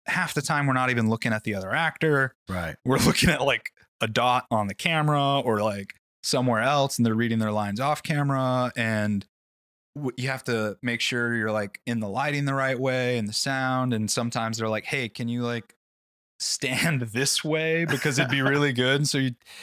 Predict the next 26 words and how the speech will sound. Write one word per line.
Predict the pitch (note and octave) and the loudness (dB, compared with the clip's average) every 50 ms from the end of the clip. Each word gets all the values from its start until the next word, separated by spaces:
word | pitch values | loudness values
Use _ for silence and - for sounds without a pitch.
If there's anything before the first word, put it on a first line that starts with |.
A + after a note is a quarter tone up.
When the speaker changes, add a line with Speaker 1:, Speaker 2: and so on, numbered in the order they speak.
| - - - - - - _ - | -18 -18 -18 -20 -20 -20 _ -2
Speaker 1:
you | D#3+ D#3+ D#3+ D#3 - | 0 0 0 0 0
really | D#3 F3+ G3 F#3+ F3 | 2 2 4 4 4
have | D#3 E3 D#3 D3+ - | 4 2 0 0 -2
to | - C3 | -4 -2
kinda | - C3+ B2 B2 A2 | 0 0 0 2 2
be | A2 G#2+ | 0 0
flexible. | - - A2+ A2 G#2+ - - G#2 F#2+ G2 F#2 F2 F2 - - | 0 0 -2 -2 -2 -2 -6 -6 -6 -8 -8 -10 -12 -8 -6
Um, | A2 A2 G#2+ G#2 G#2 G#2 G2+ G2 G2 G2 G2 - _ | -4 -2 -2 -2 -2 -4 -4 -4 -4 -6 -8 -8 _
and | - A#2 A#2 A2+ A2 | -4 -2 -2 -2 -2
sometimes, | - B2 A#2 A2 - A2+ A2 A2 G#2+ G#2+ G#2 - - | -2 -2 -2 -2 -2 -2 -2 -2 -2 -2 -2 -2 -2
you | A#2 | -2
know, | A2 G2+ G2+ G#2 A2+ A2+ - _ _ _ _ | -2 -2 -2 -4 -6 -8 -10 _ _ _ _
you're, | A2 A2+ A2 A2 A2 G#2+ A2 - - _ _ _ _ _ _ _ | -4 -2 0 0 0 -2 -2 -6 -12 _ _ _ _ _ _ _
you're | - G2+ G#2+ | -8 -6 -4
just | A2 A#2+ A2+ - | -4 -4 -4 -4
thinking | - A#2+ A#2 - A#2 | -4 -4 -4 -2 -2
about | A2+ A2+ A#2 A#2 A2 A2 - A2+ G#2 | -2 0 0 0 -2 -4 -6 -8 -6
doing | G2 A2+ A#2 B2 B2 B2 | -2 -2 0 0 0 0
all | A#2+ A#2+ B2 | 0 0 0
the | A#2 A#2+ | -2 -2
things | - - B2+ D#3+ E3+ C#3+ A2 - | -4 -4 -2 -2 -2 -2 -2 -4
the | G2+ G2+ | -4 -6
right | G2+ G2 F#2+ E2 F#2+ | -6 -6 -8 -10 -10
way. | G2+ F#2+ F#2 F#2 F2+ A2+ | -10 -10 -10 -10 -10 -8
Speaker 2:
Right. | G#2 G2 | -6 -2
Speaker 1:
But | G#2 A2+ G#2+ G#2+ G#2+ | 0 0 0 0 -2